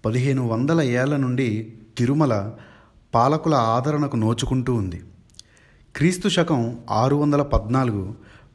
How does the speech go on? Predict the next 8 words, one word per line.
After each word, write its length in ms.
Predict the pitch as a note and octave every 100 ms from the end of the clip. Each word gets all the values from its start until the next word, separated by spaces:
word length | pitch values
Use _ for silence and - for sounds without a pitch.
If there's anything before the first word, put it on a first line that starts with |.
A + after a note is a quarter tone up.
| _ -
పల్లవ 320 | B2+ D#3+ E3+
రాణి 460 | C3+ C3 A#2 G2+ A2+ -
సామవై 680 | - A#2 B2+ D3 C#3+ D3+ D3+ -
కాలంలో 640 | B2 A#2 A#2 A#2 A#2+ G#2 C3 - - - - -
ఆనంద 340 | A2+ C#3+ E3+
నిలయం 560 | E3 C#3+ B2 B2 G#2 G#2 - -
జీర్ణోద్ధారణ 920 | G2+ G#2 C#3+ D#3 D#3 C3+ B2+ C3+ C#3+ A#2
గావింపబడింది. 760 | A2+ A#2+ A#2+ G2+ F#2+ F2 F2